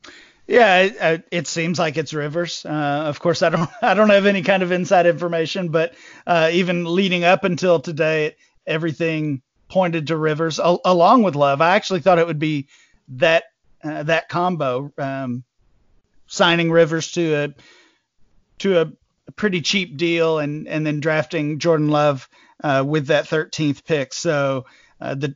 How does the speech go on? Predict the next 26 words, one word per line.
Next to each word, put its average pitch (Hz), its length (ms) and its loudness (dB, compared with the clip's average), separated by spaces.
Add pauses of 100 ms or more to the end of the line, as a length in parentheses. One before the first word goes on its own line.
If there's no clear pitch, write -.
(140)
the 165 100 -4
trade 208 300 2
surprised 202 500 2
me 175 140 -2
for 165 160 -6
sure. 160 560 -2 (360)
Uh, 143 440 -4 (400)
m-, 160 160 -12
maybe 175 400 4
it 208 100 4
wouldn't 190 300 2
have 180 100 0
been 185 200 2
as 175 220 2
surprising 208 560 2
if 202 140 -6
they 190 380 0 (680)
went 175 180 -4
ahead 175 180 2
and 175 100 -6
signed 175 320 0
Rivers 170 400 -2
first, 180 520 -4 (400)
um, - 440 -16 (640)
because 156 320 -6
ev-, 170 180 2